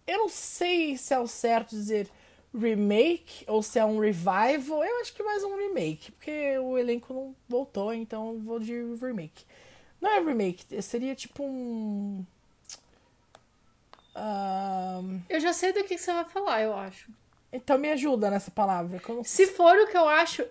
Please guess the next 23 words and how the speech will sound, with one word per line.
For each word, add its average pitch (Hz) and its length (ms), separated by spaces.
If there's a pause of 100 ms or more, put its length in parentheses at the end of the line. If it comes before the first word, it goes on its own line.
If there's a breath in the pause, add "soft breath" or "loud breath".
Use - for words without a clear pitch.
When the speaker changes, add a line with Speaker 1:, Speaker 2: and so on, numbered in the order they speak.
(220)
Speaker 2:
eu, 294 200 (180)
eu 294 360
diria 277 320
que 285 80
é 302 60
um 302 100
revival. 220 680 (720)
Speaker 1:
É 233 100
um 254 60
revival. 240 340
Speaker 2:
Porque 277 500
se - 200
for 294 180
o - 20
que 381 60
eu 359 60
tô 349 100
pensando, 311 400
voltou 311 380
gente 294 240
do 277 80
elenco 302 240
original. 302 560